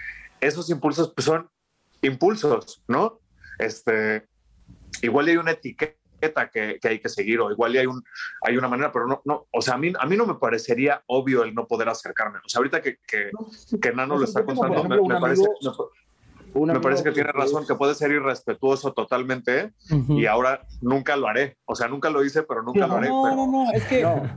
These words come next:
Speaker 4: recuerda, a ver, porque aquí tu amiga, la que habla de la comunicación,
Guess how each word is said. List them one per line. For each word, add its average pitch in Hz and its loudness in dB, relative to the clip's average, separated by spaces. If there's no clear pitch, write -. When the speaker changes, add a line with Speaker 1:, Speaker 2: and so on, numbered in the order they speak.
Speaker 4:
recuerda, 226 2
a 147 0
ver, 135 2
porque 151 -2
aquí 170 0
tu 214 0
amiga, 190 4
la 165 0
que 160 0
habla 175 2
de 170 0
la 143 -2
comunicación, 135 0